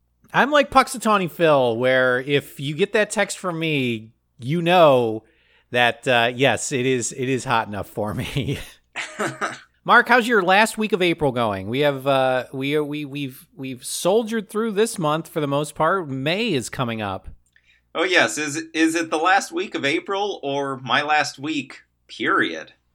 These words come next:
Speaker 1: Well,
Speaker 2: Who's to
Speaker 1: I,
Speaker 2: say?
Speaker 1: you know, it's, we like to leave, we like to leave a, a bit of a, um, you know, a cliffhanger.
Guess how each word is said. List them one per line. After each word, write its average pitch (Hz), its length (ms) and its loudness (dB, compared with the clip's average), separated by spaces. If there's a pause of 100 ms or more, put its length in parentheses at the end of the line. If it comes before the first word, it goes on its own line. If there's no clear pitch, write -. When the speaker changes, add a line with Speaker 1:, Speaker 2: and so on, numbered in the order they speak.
(400)
Speaker 1:
Well, 254 340 0
Speaker 2:
Who's 277 80 2
to 190 60 6
Speaker 1:
I, - 20 6
Speaker 2:
say? 269 340 4 (760)
Speaker 1:
you 214 180 -4
know, 220 300 0
it's, 233 180 -6
we 214 120 -2
like 277 200 0
to 349 80 -2
leave, 240 300 -2
we 226 120 -8
like 294 200 -2
to 320 80 -6
leave 214 240 -2
a, 175 40 2
a 165 280 2
bit 151 160 -2
of 143 100 0
a, 135 280 0
um, 107 420 -2 (160)
you 214 80 -8
know, 131 140 0
a 135 40 -2
cliffhanger. 107 720 -4